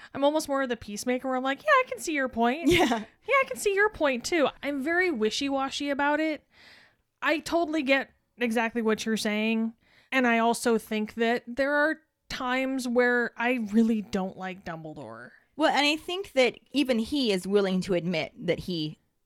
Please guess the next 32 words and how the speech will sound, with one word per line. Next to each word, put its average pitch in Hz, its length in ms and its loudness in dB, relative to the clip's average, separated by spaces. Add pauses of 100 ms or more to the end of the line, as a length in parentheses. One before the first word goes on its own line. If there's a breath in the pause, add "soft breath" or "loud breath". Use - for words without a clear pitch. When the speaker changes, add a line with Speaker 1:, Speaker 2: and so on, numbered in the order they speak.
(120)
Speaker 2:
makes 156 200 -4
mistakes. - 560 -6
Speaker 1:
Yeah. 247 480 0
Speaker 2:
And 196 440 0 (220)
he - 220 0
knows 226 360 2
that 160 120 0
he 156 160 -6
has, 165 320 -2
he 196 120 -4
knows 165 240 -4
that 156 140 -6
he 170 100 -6
does, 196 320 2
and 170 100 -6
I 170 100 -2
think 196 460 -6
that 170 400 0 (720 soft breath)
none 190 280 2
of 185 100 -4
his 190 180 -2
mistakes 170 440 -4
were 170 140 0
ever 160 260 -2
malicious. - 720 -6 (260)
Speaker 1:
And 349 120 -2
I 392 60 2
can 403 160 -6
get 415 140 -2
behind 330 300 0
that. - 240 -12 (420)
Speaker 2:
However, 196 680 -2